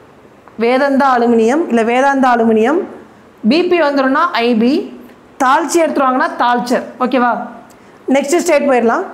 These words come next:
அதேமாரி ஓடி போறாங்கன்னா ஒடிசா. அடுத்த state பாருங்க, உத்தரகாண்ட்.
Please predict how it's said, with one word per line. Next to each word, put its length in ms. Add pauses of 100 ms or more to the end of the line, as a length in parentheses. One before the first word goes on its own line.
(260)
அதேமாரி 380
ஓடி 240
போறாங்கன்னா 480
ஒடிசா. 340 (600)
அடுத்த 300
state 260
பாருங்க, 300 (260)
உத்தரகாண்ட். 640